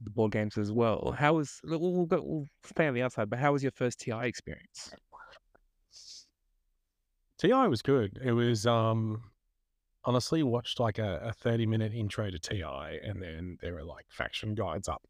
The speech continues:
Speaker 2: everywhere online on YouTube. And that really, really helped.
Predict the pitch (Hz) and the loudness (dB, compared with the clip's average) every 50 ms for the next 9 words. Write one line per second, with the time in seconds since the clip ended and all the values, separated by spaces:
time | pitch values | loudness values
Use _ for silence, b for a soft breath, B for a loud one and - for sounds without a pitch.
0 | _ - - 151 135 120 110 113 110 107 98 98 92 80 65 62 - - _ _ | _ -4 -2 0 0 0 0 0 0 0 0 -2 -2 -4 -6 -8 -12 -18 _ _
1 | - 123 110 110 104 95 95 92 90 87 80 87 101 107 104 - - - 55 - | -4 -2 -2 0 0 0 -2 -2 -2 -4 -4 -6 -6 -6 -8 -8 -10 -12 -12 -14
2 | _ _ _ B B B B B B B B B B B B _ _ _ _ _ | _ _ _ B B B B B B B B B B B B _ _ _ _ _
3 | _ _ _ _ - - 85 85 78 78 85 87 87 87 80 - - - _ _ | _ _ _ _ -6 -4 -2 -2 -2 -2 -2 -4 -4 -6 -6 -8 -10 -12 _ _
4 | - - - 147 165 175 190 175 151 139 135 143 131 113 120 131 123 - - - | -10 -2 2 2 2 4 4 4 4 4 4 4 4 4 2 2 0 -2 -6 -12